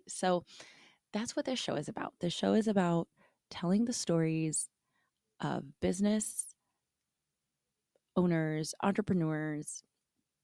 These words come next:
and mostly women. I will have some special guests, but <laughs> mostly women, and all the things we juggle, all the hats we wear, and how we overcome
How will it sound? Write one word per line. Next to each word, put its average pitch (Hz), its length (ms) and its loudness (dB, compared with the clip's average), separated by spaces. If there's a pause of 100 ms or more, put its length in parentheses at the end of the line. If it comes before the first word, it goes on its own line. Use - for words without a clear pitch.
(360)
and 180 100 0
mostly 185 460 4
women. 165 440 2
I 180 100 2
will 208 120 4
have 185 200 0
some 156 140 -6
special - 440 -2
guests, - 640 -6
but - 180 4 (200)
<laughs> - 180 -6
mostly 208 500 8
women, 170 520 2 (640)
and 170 360 0
all 202 140 -2
the 269 120 2
things 202 420 2
we 196 120 2
juggle, 160 720 -2 (640)
all 202 120 -2
the 269 100 0
hats - 420 -4
we 180 140 2
wear, 165 560 -2 (720)
and 165 480 0
how 175 260 2
we 180 160 4
overcome 165 840 -2